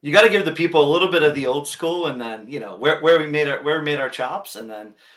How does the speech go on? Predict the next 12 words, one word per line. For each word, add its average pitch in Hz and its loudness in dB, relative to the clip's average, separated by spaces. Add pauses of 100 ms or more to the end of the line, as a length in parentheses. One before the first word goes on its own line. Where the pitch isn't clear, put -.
(100)
a - -20
little 180 -4
bit 185 -4
of 185 -4
introduction 185 -10
to 175 -10
the 165 -10
new 180 -6
idea 98 -8
here. 95 -16
So, - -16 (600)
yeah. 151 -6